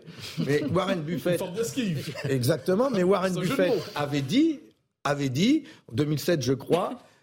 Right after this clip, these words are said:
Speaker 1: La lutte des classes existe, et c'est
Speaker 2: Nous
Speaker 1: nous,
Speaker 2: l'avons
Speaker 1: la
Speaker 2: gagnée.
Speaker 1: classe des riches, qui la menons et qui sommes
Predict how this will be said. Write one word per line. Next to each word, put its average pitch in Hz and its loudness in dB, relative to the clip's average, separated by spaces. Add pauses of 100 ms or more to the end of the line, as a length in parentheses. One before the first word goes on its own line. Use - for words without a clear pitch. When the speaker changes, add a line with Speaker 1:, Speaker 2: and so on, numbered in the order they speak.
(120)
Speaker 1:
La 151 4
lutte 190 0
des 185 -2
classes 160 -2 (200)
existe, 151 0 (360)
et 170 6
c'est 175 2
Speaker 2:
Nous 202 4
Speaker 1:
nous, 240 4
Speaker 2:
l'avons 175 -2
Speaker 1:
la 160 2
Speaker 2:
gagnée. 143 -6
Speaker 1:
classe 170 0
des 143 6
riches, 190 0
qui 156 -6
la 127 2
menons 170 2
et 139 -4
qui 160 -4
sommes 214 0